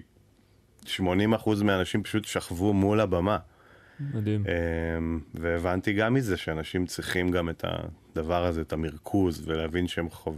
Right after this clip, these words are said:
Speaker 1: הם רואים מישהו. אז, אה, כנראה מלחמה שאי אפשר לנצח בה.
Speaker 2: נכון. זה אולי גם איזה משהו כזה שעוזר לך קצת, אה, להתפקס, שזה,
Speaker 1: כן,
Speaker 2: אתה ממש
Speaker 1: לגמרי, אני
Speaker 2: חווה
Speaker 1: ממש
Speaker 2: את זה
Speaker 1: כאילו
Speaker 2: בעוד צורה,
Speaker 1: טעיתי, אתה
Speaker 2: גם
Speaker 1: יודע,
Speaker 2: ויזואלי.
Speaker 1: חשבתי שאין לזה חשיבות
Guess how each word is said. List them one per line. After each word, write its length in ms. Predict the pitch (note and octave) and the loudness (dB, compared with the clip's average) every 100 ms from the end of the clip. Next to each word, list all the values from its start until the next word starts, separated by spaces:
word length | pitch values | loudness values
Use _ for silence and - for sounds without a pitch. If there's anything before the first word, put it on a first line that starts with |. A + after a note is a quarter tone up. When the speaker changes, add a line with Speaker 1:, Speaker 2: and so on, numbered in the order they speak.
| D2 | -6
Speaker 1:
הם 340 | E2+ D#2+ D#2 D#2 A2 A#2+ | -4 -4 -4 -8 -12 -12
רואים 320 | E2+ E2 E2+ | -4 -2 0
מישהו. 260 | E2 - - - - - - - - - - - - | -2 -6 -8 -8 -10 -14 -20 -20 -20 -18 -16 -16 -14
אז, 260 | - D#2+ - | -12 -10 -8
אה, 100 | D#2 | -6
כנראה 300 | - F2 F2+ | -2 0 2
מלחמה 400 | F#2 E2 E2 E2 | 2 2 0 -2
שאי 160 | - E2+ | -4 -6
אפשר 180 | - | -4
לנצח 440 | E2+ E2+ - E2+ E2+ | -4 -4 -4 -4 -4
בה. 80 | E2+ F2 - - - | -8 -8 -18 -20 -20
Speaker 2:
נכון. 340 | - - A2+ A2 - | -10 -4 -2 -2 -4
זה 140 | - | 2
אולי 200 | G2+ G2+ | 4 6
גם 80 | A2+ | 6
איזה 120 | G#2+ G2+ | 6 4
משהו 260 | G2+ - | 2 0
כזה 200 | G2+ F#2 | -2 -2
שעוזר 300 | F2+ F#2+ F#2 | 0 0 2
לך 160 | F#2+ - | 0 -2
קצת, 300 | - - - | -6 -8 -4
אה, 40 | - G2+ | -4 -2
להתפקס, 640 | G2 - - - - F#2+ - - | -2 -4 -8 -8 -8 -8 -10 -8
שזה, 260 | F#2 F#2 G2 G2 G2 - - | -10 -8 -10 -10 -12 -14 -2
Speaker 1:
כן, 200 | D#3 D#3 | 0 2
Speaker 2:
אתה 40 | |
ממש 60 | A2+ | 2
Speaker 1:
לגמרי, 220 | D3+ A2 | 4 4
אני 80 | F#2+ | 6
Speaker 2:
חווה 100 | F#2 | 6
Speaker 1:
ממש 40 | G2+ | 4
Speaker 2:
את 120 | G2 | 4
זה 60 | B2 | 4
Speaker 1:
כאילו 120 | B2+ | 6
Speaker 2:
בעוד 160 | B2 B2 | 6 6
צורה, 160 | C3+ F#2+ | 6 6
Speaker 1:
טעיתי, 140 | F2+ E2+ | 4 2
אתה 80 | G2+ | 4
Speaker 2:
גם 60 | |
Speaker 1:
יודע, 140 | F#2 G2 | 4 6
Speaker 2:
ויזואלי. 220 | G2 F#2 G2+ G2 | 6 6 6 6
Speaker 1:
חשבתי 120 | F#2+ F2 | 6 4
שאין 360 | F#2+ F#2+ G2 | 4 4 4
לזה 240 | G2+ F2+ F2 - | 4 2 -2 -4
חשיבות 720 | - - F2 E2+ E2 - - | -8 -6 -4 -2 -4 -6 -18